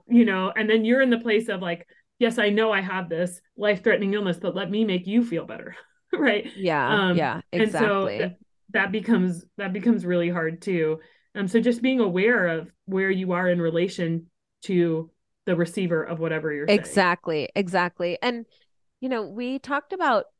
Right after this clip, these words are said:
Speaker 2: um, the proximity of grief a little
Speaker 1: Yeah.
Speaker 2: bit. And, you know, of course,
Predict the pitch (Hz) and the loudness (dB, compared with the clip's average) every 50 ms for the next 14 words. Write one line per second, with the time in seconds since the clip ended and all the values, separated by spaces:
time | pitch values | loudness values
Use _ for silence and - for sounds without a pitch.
0 | _ _ - 185 180 170 160 165 160 165 175 175 _ _ _ _ _ _ _ _ | _ _ -6 -4 -2 -2 -2 -4 -6 -8 -10 -12 _ _ _ _ _ _ _ _
1 | _ - 208 - - - 202 180 180 - - - - 185 165 160 165 151 147 147 | _ -10 -10 -10 -4 0 2 2 2 0 -4 -2 0 0 0 2 0 -2 -2 -2
2 | 143 151 156 - - 185 196 214 220 240 277 - _ _ _ _ _ _ - 240 | -2 -2 -4 -6 -8 -6 -4 -4 -4 -4 -6 -8 _ _ _ _ _ _ -4 -2
3 | 240 240 240 247 247 247 240 254 262 269 254 - - - 196 190 185 190 190 190 | -2 0 0 -2 -2 -2 -2 -2 -2 -2 -4 -6 -6 -4 -4 -4 -4 -4 -6 -10
4 | 180 - - _ _ _ _ _ _ _ _ _ _ _ _ _ _ _ _ _ | -12 -14 -18 _ _ _ _ _ _ _ _ _ _ _ _ _ _ _ _ _
5 | _ _ _ _ _ _ _ _ _ _ _ _ 240 240 226 202 - - - - | _ _ _ _ _ _ _ _ _ _ _ _ -8 -6 -6 -6 -6 -6 -8 -8
6 | - _ - - - 240 254 240 226 202 202 196 - - - | -10 _ -20 -14 -6 -2 0 0 2 0 0 -2 -6 -12 -20